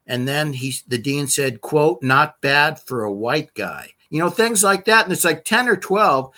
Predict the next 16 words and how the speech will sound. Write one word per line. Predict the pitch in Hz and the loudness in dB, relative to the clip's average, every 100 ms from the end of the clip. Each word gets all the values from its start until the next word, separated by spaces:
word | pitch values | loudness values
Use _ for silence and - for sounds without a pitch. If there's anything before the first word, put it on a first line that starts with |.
| - _ _ 147 | -20 _ _ -4
And | 151 | 0
one | 160 214 | 2 4
of | 208 | 2
the | 175 | 2
more | 156 151 | 2 2
recent | 151 220 214 165 143 | 2 0 -2 -4 -6
ones | 127 123 - | -6 -6 -4
was | 131 127 | -2 0
he | 139 | -2
put | 123 - 220 | -2 0 2
on | 214 196 | 2 0
a | 123 | -2
rap | 123 156 190 - | 0 0 0 -4
song, | - 123 107 110 | -8 -8 -8 -6
I'm | 120 117 | -8 -8
told, | - 226 143 92 92 | -2 0 0 -2 -4